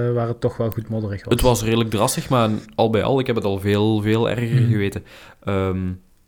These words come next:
Speaker 2: hoe vond je, hoe vond je het parcours?
Speaker 1: Eh, het parcours? Pfwa. Eerlijk gezegd, het was echt gewoon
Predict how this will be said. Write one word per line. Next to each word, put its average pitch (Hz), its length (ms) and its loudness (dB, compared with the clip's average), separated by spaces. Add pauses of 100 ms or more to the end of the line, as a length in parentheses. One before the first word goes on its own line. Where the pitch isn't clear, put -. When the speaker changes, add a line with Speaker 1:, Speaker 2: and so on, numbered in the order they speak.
(160)
Speaker 2:
hoe 127 140 2
vond 156 200 2
je, 233 340 0
hoe 143 120 -2
vond 156 180 0
je 170 80 2
het - 80 -6
parcours? 175 500 -2 (840)
Speaker 1:
Eh, 139 220 4
het 135 160 4
parcours? 190 480 2 (280)
Pfwa. - 460 -4 (680)
Eerlijk 135 260 2
gezegd, 127 720 -2 (300)
het - 80 -14
was - 160 -2
echt - 200 -6
gewoon 123 380 0